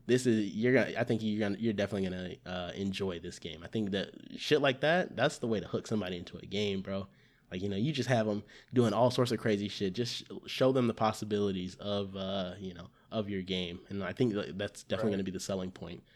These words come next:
Speaker 1: just having all these different, uh, experiences that people can have. So, Road ninety-six, everybody,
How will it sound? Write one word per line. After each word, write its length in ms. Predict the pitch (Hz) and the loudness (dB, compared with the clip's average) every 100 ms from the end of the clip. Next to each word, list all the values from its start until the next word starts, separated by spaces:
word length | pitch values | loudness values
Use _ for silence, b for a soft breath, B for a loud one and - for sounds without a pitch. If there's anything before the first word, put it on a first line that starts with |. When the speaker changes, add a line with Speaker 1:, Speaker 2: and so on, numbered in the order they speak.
| b | b
Speaker 1:
just 180 | 104 95 | -8 -2
having 280 | 101 95 92 | 0 0 -2
all 80 | 92 | -4
these 140 | 90 | -4
different, 460 | 95 98 98 98 - b b b b | -2 -2 -2 -4 -8 b b b b
uh, 220 | 92 92 - | -4 -4 -4
experiences 560 | - - 92 92 90 92 | -8 -4 -4 -4 -6 -10
that 100 | - | -8
people 240 | 85 85 | -6 -6
can 120 | 85 | -10
have. 240 | 87 85 - | -12 -14 -14
So, 220 | 85 90 b b | -12 -14 b b
Road 180 | 120 160 | 2 4
ninety-six, 480 | 175 175 175 175 - | 6 2 2 -2 4
everybody, 520 | 143 151 151 147 156 | 4 4 2 -2 -4